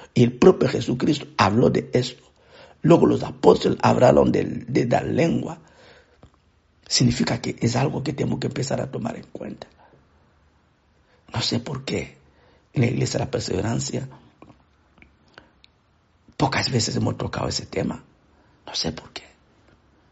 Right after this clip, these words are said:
Pero hoy y ahora vamos a estar tocando muchísimo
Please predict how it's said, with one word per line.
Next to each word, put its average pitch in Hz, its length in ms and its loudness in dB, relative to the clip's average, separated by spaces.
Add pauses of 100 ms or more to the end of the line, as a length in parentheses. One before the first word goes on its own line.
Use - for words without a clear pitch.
(2500)
Pero - 260 -6
hoy - 400 -2 (1500)
y 92 100 0
ahora - 480 -4 (680)
vamos 98 180 -2
a - 20 -4
estar - 200 -4
tocando - 580 -6 (540)
muchísimo - 720 -2